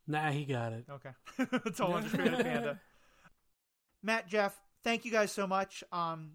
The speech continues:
Speaker 2: uh, I, I've said it a million times, but you guys helped
Speaker 3: Yeah.
Speaker 2: inspire this
Speaker 3: Yeah, yeah.
Speaker 2: podcast. I'm so glad to have you on it and be a part of these conversations. Um, to all our fans,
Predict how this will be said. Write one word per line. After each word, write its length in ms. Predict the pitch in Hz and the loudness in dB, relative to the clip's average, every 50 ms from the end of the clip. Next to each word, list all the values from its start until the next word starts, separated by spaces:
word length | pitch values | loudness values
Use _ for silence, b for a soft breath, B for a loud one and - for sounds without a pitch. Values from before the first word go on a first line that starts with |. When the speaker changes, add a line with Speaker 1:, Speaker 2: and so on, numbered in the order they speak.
| - _ _ - | -20 _ _ -8
Speaker 2:
uh, 360 | 160 156 151 151 147 147 147 139 127 _ _ _ _ _ _ _ _ - | -6 -4 -2 -2 -2 -2 -4 -6 -8 _ _ _ _ _ _ _ _ -14
I, 180 | 175 156 185 185 - | -10 -10 -8 -6 -6
I've 140 | 180 175 156 | -6 -6 -2
said 160 | - 190 175 | -2 -2 -2
it 20 | |
a 40 | 170 | 0
million 240 | 196 247 247 240 220 | 0 -2 -2 -2 -2
times, 300 | 214 220 208 208 208 202 - | -2 -2 -2 -2 -4 -6 -8
but 80 | 180 | -10
you 100 | 170 180 | -8 -2
guys 160 | 175 185 175 175 | -2 -2 -2 0
helped 180 | 180 160 135 127 | -4 -4 -4 -4
Speaker 3:
Yeah. 100 | 131 117 | -6 0
Speaker 2:
inspire 260 | 104 185 185 202 190 | 2 4 4 4 2
this 140 | 185 175 - | 0 -4 -2
Speaker 3:
Yeah, 80 | - 185 170 | 0 0 0
yeah. 60 | 165 | 0
Speaker 2:
podcast. 420 | 160 - 185 165 160 160 - - | 0 -2 -2 -2 -2 -2 -4 -10
I'm 100 | 160 147 | -16 -10
so 120 | - - 165 | -8 -8 -6
glad 260 | 143 156 151 151 139 | -4 -4 -4 -4 -4
to 40 | 151 | -4
have 160 | 147 147 151 | -6 -6 -4
you 120 | 151 156 165 | -4 -4 -2
on 140 | 170 175 180 | -2 -2 -2
it 80 | 175 | -4
and 80 | 165 151 | -8 -12
be 60 | 143 | -14
a 40 | 143 | -8
part 200 | - - 175 175 | -4 -2 -2 -2
of 40 | 165 | -4
these 60 | - | -6
conversations. 640 | - 175 160 160 - - 160 151 - - 156 147 - b b b b b b b b - | -8 -8 -8 -8 -8 -10 -10 -10 -12 -14 -16 -18 -20 b b b b b b b b -4
Um, 340 | 165 156 151 147 143 143 - - - | -2 -2 -2 -2 -4 -8 -16 -16 -14
to 80 | - - | -2 2
all 140 | 208 214 | 6 6
our 140 | 208 208 190 | 6 6 4
fans, 420 | 180 - 190 180 175 175 170 160 | 0 -4 -6 -6 -6 -6 -10 -12